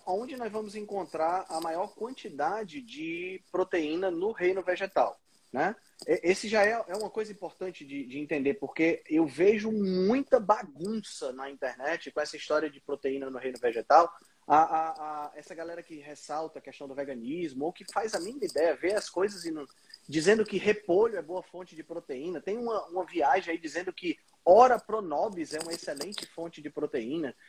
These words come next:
e que brócolis é uma excelente fonte de proteína. Gente,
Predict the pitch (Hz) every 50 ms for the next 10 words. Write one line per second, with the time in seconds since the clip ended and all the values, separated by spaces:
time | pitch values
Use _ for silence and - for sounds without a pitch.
0 | - - - 147 160 156 - 190 185 185 185 185 180 175 170 151 - - - -
1 | 143 180 175 185 233 240 - - 185 175 160 147 139 127 156 156 160 165 160 156
2 | 156 - - 147 139 156 185 202 - - - 170 170 - - 160 156 - 160 165
3 | 156 - _ _ _ _ 127 123 190 220 220 170 - - - -